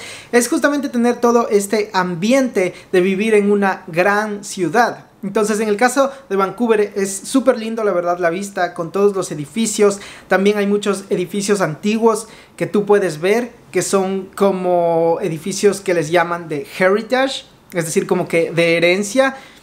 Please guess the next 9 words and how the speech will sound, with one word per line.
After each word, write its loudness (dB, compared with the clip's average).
así 0
como 2
los 0
centros -2
históricos 0
en -4
las -6
ciudades 0
latinoamericanas -2